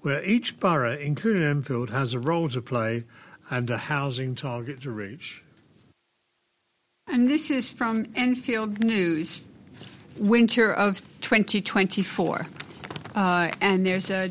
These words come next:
Speaker 2: news in brief. This is printed out by the Enfield Council.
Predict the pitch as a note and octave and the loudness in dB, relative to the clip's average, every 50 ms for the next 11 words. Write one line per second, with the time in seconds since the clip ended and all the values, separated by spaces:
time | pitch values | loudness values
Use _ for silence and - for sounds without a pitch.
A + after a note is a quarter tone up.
0 | - - A3+ A3 A3 A#3+ C4 B3+ A#3+ - A#3 A3 F#3+ G#3+ G#3 G#3+ A#3 A3+ - - | -4 -2 0 0 2 2 2 0 -2 -2 -4 -4 -4 -4 -4 -4 -4 -6 -8 -6
1 | A3+ A#3+ A#3 - A3 G#3 - - - - - - - - - - - - A#3+ G#3+ | -6 -6 -4 -4 -4 -4 -6 -6 -8 -12 -20 -20 -20 -20 -18 -12 -4 -2 -2 -2
2 | - - G3 A3 G#3 G3+ F#3+ - G3+ G3+ G3 F#3 F#3 F3 F3 F#3+ F#3 F#3 E3 - | -2 -4 -2 -2 -2 -2 -2 -6 -4 -4 -2 -2 -2 -4 -4 -4 -2 -2 -2 -2
3 | F#3+ G3+ F#3+ - - G3 F#3+ F#3 F3+ - - - G#3+ F#3+ E3+ - - - - E3 | -2 -2 -2 -4 -4 -6 -6 -6 -8 -10 -8 -4 -4 -2 -4 -4 -6 -10 -10 -10
4 | - F3+ | -12 -16